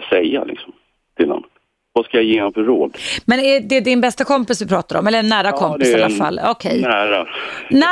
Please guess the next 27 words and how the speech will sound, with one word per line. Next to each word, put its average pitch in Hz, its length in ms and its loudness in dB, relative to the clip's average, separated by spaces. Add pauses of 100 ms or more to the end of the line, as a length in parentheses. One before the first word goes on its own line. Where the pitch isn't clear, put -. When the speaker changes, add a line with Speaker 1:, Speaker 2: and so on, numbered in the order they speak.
Speaker 2:
alltså, 330 200 -2
jag 320 80 2
Speaker 1:
Nära. - 60 -12
Speaker 2:
tror 381 240 0
att 403 80 -4
det 330 80 0
viktigaste 311 600 0
är 294 80 2
väl 285 120 0
egentligen 262 340 0
att - 120 -6
man 262 120 0
fortsätter 269 420 -2
lyssna 247 540 2
och 254 120 2
att 240 120 -4
du 254 160 0 (360)
ställer 247 300 0
frågor 226 380 2
som, 214 440 0
kan 254 160 0
du, 247 220 -2
kan 262 180 2
du 254 140 0
själv, 277 340 0
själv 320 320 0
försöka 254 480 0